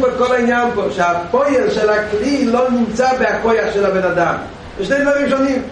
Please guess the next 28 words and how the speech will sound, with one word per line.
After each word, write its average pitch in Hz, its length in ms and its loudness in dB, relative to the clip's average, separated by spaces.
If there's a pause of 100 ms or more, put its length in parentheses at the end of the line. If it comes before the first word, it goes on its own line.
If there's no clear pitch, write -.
(360)
לי 254 340 2
יש 247 280 0
כוח 233 640 0 (380)
לעשות 226 340 0 (100)
כלי. 190 280 0
מה 180 80 2
הפירוש 214 320 2
כוח 196 280 0
לעשות 180 360 0
כלי? 156 200 -8 (460)
זאת 185 100 -2
אומרת 254 460 2
שיש 233 440 2
כוח 240 200 2 (100)
רוחני 202 380 0
ביד, 180 640 0
שזה 180 220 -2
כוח 226 320 0
התנועה, 190 480 0 (440)
שבאחד 170 480 0
מהפרטים 185 1000 0
שכוח 214 380 0
התנועה 190 360 2
יכול 208 260 0
להתבטא, 247 680 0
זה 240 140 0
גם 254 220 2
בבנייה. 196 560 0